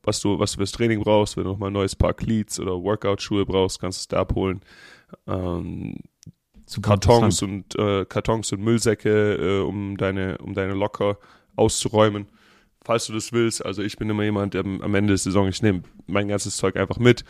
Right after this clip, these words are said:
Speaker 1: Äh,
Speaker 2: Bei
Speaker 1: egal,
Speaker 2: dir ist ja
Speaker 1: ob
Speaker 2: nicht viel drin. Das ist, das schneide ich da kurz an, da kommen wir später noch zu. Bei dir ist nicht viel drin im Lockerroom, sag ich euch. Der Mann hat deutsche Ordnung reingebracht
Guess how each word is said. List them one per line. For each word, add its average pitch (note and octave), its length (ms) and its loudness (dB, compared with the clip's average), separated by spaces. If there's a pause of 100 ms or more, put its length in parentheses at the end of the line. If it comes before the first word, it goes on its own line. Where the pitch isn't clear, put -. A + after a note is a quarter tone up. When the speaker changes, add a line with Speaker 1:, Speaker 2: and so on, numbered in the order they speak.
(760)
Speaker 1:
Äh, G2+ 160 -2
Speaker 2:
Bei - 160 4
Speaker 1:
egal, - 140 8
Speaker 2:
dir G#3 40 10
ist G#3 80 8
ja G3+ 60 8
Speaker 1:
ob G3 60 6
Speaker 2:
nicht G#3 160 4
viel F3+ 200 8
drin. D#3 460 8 (160)
Das C3 180 6
ist, D#3 240 2
das D3 140 6 (100)
schneide D3+ 220 8
ich - 40 -2
da F3 160 4
kurz F#3+ 200 4
an, G3 160 8
da E3+ 80 8
kommen E3 180 8
wir E3 80 10
später G3+ 340 8
noch C3+ 180 6
zu. C#3+ 120 4
Bei C3 140 10
dir G3 120 10
ist G3 100 8
nicht C#4 200 8
viel C4 160 8
drin A3 220 8
im A3 100 10
Lockerroom, D#3 400 10
sag C3+ 220 10
ich C3 80 -2
euch. A#2+ 180 6
Der C3 160 8
Mann F3 300 6
hat - 300 4
deutsche F#3+ 340 8
Ordnung G#3 340 8
reingebracht C3+ 680 6